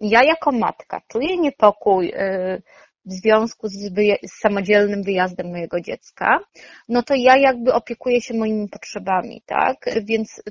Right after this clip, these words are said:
też mówię, y, nie wiem, y, „Wisiu, martwię się, y,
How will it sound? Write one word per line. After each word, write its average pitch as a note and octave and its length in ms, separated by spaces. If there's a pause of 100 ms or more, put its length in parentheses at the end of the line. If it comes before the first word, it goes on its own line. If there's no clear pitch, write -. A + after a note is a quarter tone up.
(100)
też - 260
mówię, B3+ 800
y, A#3 420
nie A3+ 140
wiem, G3+ 320 (560)
y, A3 460 (260)
„Wisiu, A3+ 300
martwię A#3 580
się, G3 600 (120)
y, G#3 500